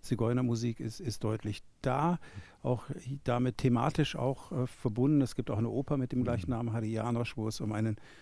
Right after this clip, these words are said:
Speaker 1: Hochstapler geht und, ähm, er aber einen sehr liebenswürdigen Hochstapler. Und, ähm, insofern, ähm, hat da dieses Kolorit dieses Instruments
Speaker 2: Mhm.
Speaker 1: natürlich auch eine semantische Bedeutung in diesem Zusammenhang. Es ist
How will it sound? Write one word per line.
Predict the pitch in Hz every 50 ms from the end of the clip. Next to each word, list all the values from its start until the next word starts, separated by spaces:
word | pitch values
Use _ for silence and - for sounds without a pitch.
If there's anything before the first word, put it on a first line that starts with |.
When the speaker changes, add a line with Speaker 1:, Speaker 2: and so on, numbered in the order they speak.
| - - - - -
Speaker 1:
Hochstapler | 135 147 147 - - - 127 113 117 - - 139 123
geht | 113 117 113 120 123 123 - - - - - - - - - - - - -
und, | - - 127 131 127 127 123 120 110 - - 127
ähm, | 123 120 120 120 127 143 - - -
er | - 120 120
aber | 120 120 139 135
einen | 117 113 110 107 107 - -
sehr | - - 110 104
liebenswürdigen | 101 101 107 123 143 156 143 - - 139 131 131 127 127 113
Hochstapler. | 117 120 - - - 113 95 98 - 117 107 104 104 - - - - - - - - - - - -
Und, | - - 110 117 117 117 117 107 - -
ähm, | 117 117 113 110 117 - - - - -
insofern, | - 120 117 120 117 - - 123 120 120 120 117 120
ähm, | - 113 113 113 117 113 120 127 123 -
hat | - 135 - - - - - - -
da | 120 117 117 110
dieses | 110 110 110 - -
Kolorit | - - - 127 120 117 104 - 190 - - - - - - - - - - - - -
dieses | 113 110 110 -
Instruments | - 123 113 - - 123 117 113 123 127 - -
Speaker 2:
Mhm. | 120
Speaker 1:
natürlich | 110 92 90 113 117 110 - - -
auch | 107 110 -
eine | - 117 110
semantische | 101 117 113 107 117 139 - 143 123 135 139
Bedeutung | 127 131 123 - 131 123 131 131 - 127 123
in | 117
diesem | 113 113 117 120 110
Zusammenhang. | - - 120 110 113 110 110 117 113 113 113 107
Es | 107 - -
ist | 139 - - -